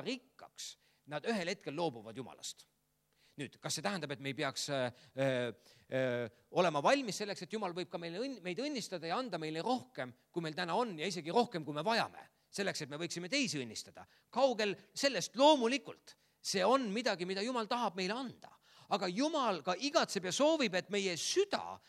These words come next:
võiks olla tema küljes, arvestada temaga ja isegi siis, kui meil läheb hästi, me võiksime olla need inimesed, kes arvestavad ikka temaga. Ja ega Piibel asjata ei ütle, „Ära anna mulle liiga palju, et ma ei läheks uhkeks.“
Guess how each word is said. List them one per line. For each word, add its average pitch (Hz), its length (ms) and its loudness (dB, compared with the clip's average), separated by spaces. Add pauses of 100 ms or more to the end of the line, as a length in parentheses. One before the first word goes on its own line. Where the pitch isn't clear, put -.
(180)
võiks 240 300 -2 (160)
olla 240 480 0
tema 262 280 -4
küljes, 143 320 -6 (200)
arvestada 214 560 2
temaga 151 400 -2 (240)
ja 147 80 -4
isegi 220 320 -2
siis, 208 240 -8
kui 175 80 -10
meil 151 160 -6
läheb 135 240 -4
hästi, 208 400 -6 (240)
me 127 120 -12
võiksime 151 600 -6 (140)
olla 220 260 0
need 185 240 -2
inimesed, 131 560 -6 (240)
kes 156 220 -6 (180)
arvestavad 143 600 -8
ikka 113 340 -16 (260)
temaga. 101 380 -8 (220)
Ja 220 100 -2
ega 247 220 2
Piibel 277 300 2
asjata 254 420 -2
ei 165 100 0
ütle, 151 240 -2 (160)
„Ära 156 220 -2
anna 240 120 -4
mulle 175 200 -6
liiga 233 180 -4
palju, 208 280 -2
et 139 100 -10
ma 147 100 -10
ei 131 80 -10
läheks 131 200 -14
uhkeks.“ - 440 -16